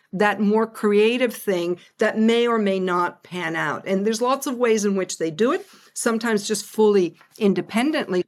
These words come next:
But in the United States, it's a little bit more complicated. We have, you know, lots of tech contractors who manage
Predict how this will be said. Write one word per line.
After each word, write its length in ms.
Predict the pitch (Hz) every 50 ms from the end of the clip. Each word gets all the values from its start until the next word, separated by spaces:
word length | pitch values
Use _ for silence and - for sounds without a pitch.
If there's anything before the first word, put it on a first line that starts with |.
| _ -
But 220 | 220 214 - - -
in 220 | 254 240 254 254
the 60 | 254
United 360 | 254 247 233 226 214 214 202 196
States, 380 | - - - 226 220 220 220 220
it's 140 | 202 -
a 40 | 202
little 260 | 190 190 196 208 214 196
bit 200 | 185 202 196 190
more 360 | 190 180 185 190 185 185 185
complicated. 920 | 185 - - - 247 294 311 - 269 240 247 - 185 160 156 156 165 165
We 140 | 175 180 185
have, 220 | 175 202 202 175 185
you 120 | 190 190
know, 120 | 175 165
lots 260 | 180 185 202 214 214 -
of 120 | 190 -
tech 260 | - - 233 214 - -
contractors 840 | - 233 254 285 277 - - 170 156 156 - - 156 135 165 - -
who 160 | - 202 185
manage 440 | 185 175 170 180 180 175 165 -